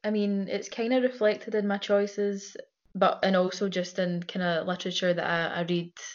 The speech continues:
just normally, and, and it's actually nothing <laughs> to do with anything that I've studied before. I'd say I read more about the kind of fourteenth, fifteenth, sixteenth, maybe even seventeenth century, and I had never actually studied that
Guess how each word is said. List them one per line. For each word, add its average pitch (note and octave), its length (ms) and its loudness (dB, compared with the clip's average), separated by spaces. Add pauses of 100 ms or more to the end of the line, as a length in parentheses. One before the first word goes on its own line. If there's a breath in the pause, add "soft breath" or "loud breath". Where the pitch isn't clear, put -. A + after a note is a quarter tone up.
(260)
just F#3+ 200 -2
normally, G3 520 6
and, F3+ 300 2
and F3 80 6
it's F3 180 2
actually G3 460 2
nothing F#3 640 -2 (180)
<laughs> - 180 -18
to A3+ 440 4
do G3 180 8
with G3 160 6
anything F#3+ 400 6
that E3+ 160 0
I've F3 100 -6
studied F#3 520 -4
before. G3 580 0 (220)
I'd G3 180 4
say G#3+ 160 4
I A3 120 8
read G3+ 260 2
more F3+ 640 2 (300)
about F3 560 2
the G3 80 -6
kind F#3 180 -2
of F3 80 -6
fourteenth, F#3+ 600 -4
fifteenth, F3+ 520 -2
sixteenth, F3 720 -2 (380)
maybe F3+ 340 0
even F3+ 260 -2
seventeenth F3 540 -2
century, G3+ 600 2 (260 loud breath)
and F#3 140 2
I F#3 80 4
had F#3+ 180 -2
never F3+ 260 2
actually F3+ 380 0
studied F#3 400 -4
that G3+ 380 6